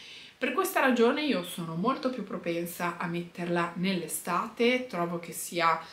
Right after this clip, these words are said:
l'estate scura la stagione adatta perché è soft, ha un pochino di profondità, ehm, però, ehm,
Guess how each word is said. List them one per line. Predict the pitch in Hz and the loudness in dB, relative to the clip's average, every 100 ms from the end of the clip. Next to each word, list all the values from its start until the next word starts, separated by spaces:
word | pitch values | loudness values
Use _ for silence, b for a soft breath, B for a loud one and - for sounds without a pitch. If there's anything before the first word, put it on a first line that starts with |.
| B B | B B
l'estate | 185 170 170 165 170 | -8 -6 -4 -6 -6
scura | - - 202 170 151 - | -6 -6 0 4 4 2
la | 170 165 | -4 -6
stagione | - 156 151 156 151 | -6 -10 -8 -8 -4
adatta | 165 175 - - 202 | 0 -2 -4 -2 -2
perché | - 143 120 - 170 | -2 -6 -10 -10 -8
è | |
soft, | - 165 - - - | -2 0 0 -6 -4
ha | 277 - 180 | -2 0 0
un | 156 | -2
pochino | 156 165 160 156 | -12 -14 -12 -12
di | |
profondità, | 151 180 - 170 170 190 196 202 247 254 B B B | -12 -14 -12 -8 -6 -4 2 6 6 4 B B B
ehm, | - 180 170 165 160 160 160 156 - - | -6 -2 -2 -2 -2 -4 -10 -12 -16 -4
però, | 220 180 175 202 - | 2 6 8 8 4
ehm, | - 165 160 156 - | 2 2 2 0 -6